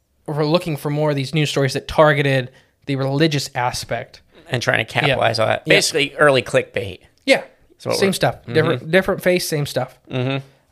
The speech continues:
Speaker 1: Uh, so that's kind of what he's saying there, is that both arguments to that side.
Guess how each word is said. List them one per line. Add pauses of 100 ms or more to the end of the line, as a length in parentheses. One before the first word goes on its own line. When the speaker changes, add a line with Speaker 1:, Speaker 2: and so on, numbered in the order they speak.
Speaker 1:
Uh,
so
that's
kind
of
what
he's
saying
there,
is
that
both
arguments
to
that
side.